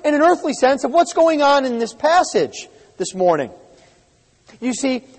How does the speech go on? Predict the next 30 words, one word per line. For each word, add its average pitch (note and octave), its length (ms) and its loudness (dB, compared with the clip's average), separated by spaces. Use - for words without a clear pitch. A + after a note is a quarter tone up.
we D#4+ 200 0
can E4 260 -2
talk F4+ 400 4
about C3+ 720 0
grace. D#3 520 -4
We F3 160 -4
can A3+ 360 0
recite E4 580 4
to C4 140 -2
each A3 200 -4
other E3+ 300 4
the B3 100 2
points F4 420 4
of E3+ 120 -2
grace. C3+ 440 -2
We F3 140 -6
can A3 140 -2
have A3 520 4
books E4 380 2
that A3+ 180 0
talk D#4+ 440 4
about E3+ 380 2
grace. C3 540 -4
But C4+ 220 -2
Peter F4+ 400 2
is D4 180 -8
here C#4+ 380 -2
to B3+ 160 -8
remind G#3+ 720 0
us - 500 -4